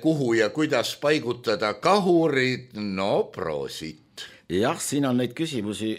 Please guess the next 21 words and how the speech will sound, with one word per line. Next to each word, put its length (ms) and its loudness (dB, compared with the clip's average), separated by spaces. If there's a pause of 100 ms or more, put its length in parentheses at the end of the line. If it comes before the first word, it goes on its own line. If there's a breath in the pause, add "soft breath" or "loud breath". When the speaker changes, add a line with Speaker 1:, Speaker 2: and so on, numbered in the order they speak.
(100)
Speaker 2:
küll 260 -4
ja 100 -2
küll. 220 -2 (880 loud breath)
Äh, 220 0 (380)
inkvisitsioon, 920 0
võta, 380 -6
ink-, 320 -4
suur 360 0
inkvisiitor, 800 -2 (240)
äh, 720 -2 (160)
<laughs> 760 -20
no 40 0
see 100 0
on 100 0
praegu 240 2
niisugune 360 0
pool 200 0
naljaga 440 0
öeldud, 280 -2
aga, 260 -4
aga 240 -4